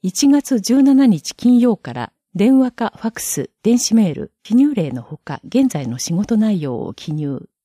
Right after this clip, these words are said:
で問い合わせ先へ。先着三十六名。会場問い合わせ、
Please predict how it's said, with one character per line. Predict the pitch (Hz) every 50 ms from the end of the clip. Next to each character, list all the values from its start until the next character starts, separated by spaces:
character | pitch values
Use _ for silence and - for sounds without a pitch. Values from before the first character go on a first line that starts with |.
| _ _
で | - 180 202 -
問 | - 233 233 226
い | 233
合 | 233
わ | 220
せ | 202 - 220 202
先 | - 190 185 - - - 165
へ。 | 160 147 - _ _ _ _ _ _ _
先 | - - 254 262 262
着 | - - 247 - -
三 | - - - 294 285
十 | 254 - - 143 90
六 | - 143 - - -
名。 | 214 190 156 - - - - _ _ _ _ _ _ _ _ _ _ _
会 | - 240 247 240
場 | - 233 220 208 196 -
問 | - _ 196 208 214
い | 214
合 | 208
わ | 190 180
せ、 | - - - 170 -